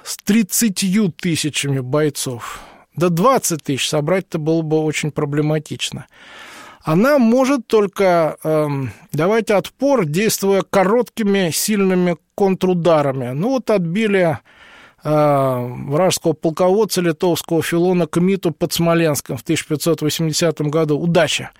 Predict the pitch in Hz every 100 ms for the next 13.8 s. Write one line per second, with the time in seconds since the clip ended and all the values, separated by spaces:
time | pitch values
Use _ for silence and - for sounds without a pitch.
0 | - - - - - - 147 170 247 254
1 | 208 190 214 - 185 - 202 233 226 220
2 | 180 180 180 185 175 156 131 - - 156
3 | 185 240 - 214 185 - 160 156 143 156
4 | 147 - 156 165 151 - 151 143 226 240
5 | - - - - - 151 170 208 214 170
6 | 175 160 170 147 - 156 143 175 226 240
7 | - 226 220 190 - - 165 165 196 160
8 | 208 220 160 170 156 170 160 147 147 160
9 | 151 - - - 165 - 160 156 - 160
10 | 165 175 240 247 262 - 160 160 185 175
11 | 170 214 214 - 160 151 156 156 - 139
12 | 135 - - 151 170 175 156 151 151 165
13 | 156 147 151 - 269 262 247 233